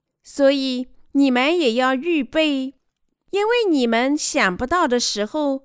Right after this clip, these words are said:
人子就来了。”谁是忠心有见识的仆人，为主人所派，管理家里的人，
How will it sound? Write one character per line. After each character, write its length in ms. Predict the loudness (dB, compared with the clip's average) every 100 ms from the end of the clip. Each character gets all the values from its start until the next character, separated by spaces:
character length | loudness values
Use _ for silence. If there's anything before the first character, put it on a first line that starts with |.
| -4
人 320 | 0 2 0
子 300 | -2 -2 -4
就 220 | -2 -2
来 340 | -2 -2 -6 -8
了。” 400 | -8 -8 -10 -16 -20 _ _ _ _ -8
谁 240 | -2 -2
是 180 | -2 -6
忠 340 | -2 -2 0
心 320 | -2 -2 0
有 200 | 2 0
见 320 | -2 -4 -2 -2
识 160 | -2
的 100 | -4
仆 280 | -4 -2 0
人， 340 | 0 -2 -4 -10 _ -8
为 220 | -2 0
主 240 | 0 0 0
人 200 | -2 -4
所 300 | -4 -4 -4
派， 460 | -4 -4 -4 -4 -10 -20 -4
管 300 | 0 0 0
理 160 | -2
家 320 | -4 -4 -4
里 160 | -4 -2
的 120 | -2
人， 380 | -2 -4 -4 -10